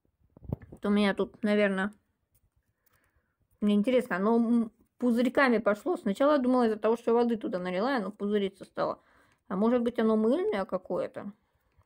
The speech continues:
Зритель, ты делал что-нибудь такое вот? Как его там, блин? Горчичный порошок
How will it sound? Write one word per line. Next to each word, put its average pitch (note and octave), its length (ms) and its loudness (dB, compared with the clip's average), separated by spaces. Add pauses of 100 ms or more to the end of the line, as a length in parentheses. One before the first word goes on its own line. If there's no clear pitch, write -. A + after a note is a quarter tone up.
(120)
Зритель, G#3+ 320 -2
ты A3 140 -2
делал D#4+ 280 0
что-нибудь A3 360 -2
такое G#3 400 0
вот? D#3 220 -6 (1900)
Как F#3 240 -2
его F#3+ 120 0
там, F3+ 240 -2
блин? F3 240 -6 (1600)
Горчичный A3 560 0
порошок A3+ 580 0